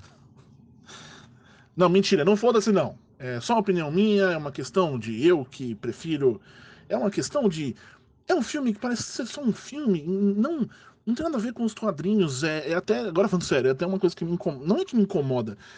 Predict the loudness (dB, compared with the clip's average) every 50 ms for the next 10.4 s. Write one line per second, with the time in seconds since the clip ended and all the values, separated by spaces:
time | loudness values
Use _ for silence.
0 | -20 -20 -20 -20 -20 -20 -20 _ _ _ _ -4 -2 2 2 2 2 0 0 2
1 | 2 4 4 4 2 2 0 -4 -2 2 2 2 2 2 -4 -8 -6 -4 -4 -4
2 | -4 -6 -8 _ _ _ -6 -2 0 0 0 -2 -4 -2 0 0 2 0 0 -2
3 | -4 -6 -6 -6 -6 -6 -4 -4 -2 -2 -4 -4 -8 _ _ _ _ _ _ _
4 | _ _ _ _ _ _ _ _ _ _ _ _ -14 -6 -2 0 0 0 0 -4
5 | -6 -8 -6 -6 -4 -2 -2 -2 -4 -4 -8 _ _ _ _ _ _ -18 -16 -14
6 | -10 -6 -6 -4 -2 -2 -4 -4 -6 -8 -12 _ -20 -20 _ _ -20 _ _ _
7 | _ _ -10 -8 -8 -8 -6 -6 -4 -4 -2 -2 -2 -4 -4 -4 -4 -2 -2 -4
8 | -4 -2 -4 -4 -4 -4 -6 -8 -8 -4 0 0 0 0 -2 -4 -2 0 0 0
9 | 0 0 -2 -4 -6 -10 -14 -18 -20 -18 -14 -6 -2 0 0 0 0 2 2 2
10 | 2 2 -2 -6 -8 -14 -20